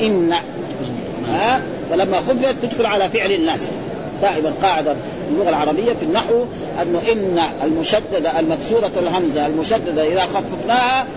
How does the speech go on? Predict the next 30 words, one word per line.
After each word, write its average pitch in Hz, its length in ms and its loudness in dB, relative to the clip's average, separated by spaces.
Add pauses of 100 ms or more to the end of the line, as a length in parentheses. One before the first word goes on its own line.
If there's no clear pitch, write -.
(200)
يجوز 247 280 2 (100)
إعمالها 247 680 2
وإلغاؤها. 190 600 0 (680)
يجوز 185 260 -2
إعمالها 233 560 2 (260)
وإلغاء، 165 440 2
والغالب 214 460 2
الإلغاء، 190 560 2 (280)
وفي 185 140 0
الغالب 233 400 2
أن 190 120 -4
تدخل 240 280 0
على 196 180 2 (120)
فعل 233 320 0
ناسخ، 165 260 -2 (320)
كان 220 180 4
وأخواته، 175 600 0 (800)
أو 202 180 6
كاد 214 200 4
وأخواته، 175 640 0 (400)
أو 185 100 4
ظن 214 260 2
وأخواته. 160 580 0 (460)
فإذا 196 240 4
دخلت 247 360 2
يقول: 202 380 2
"إن 214 100 0 (140)
كان"، 156 300 2 (420)
ها؟ 214 280 2 (340)
ها؟ 170 180 2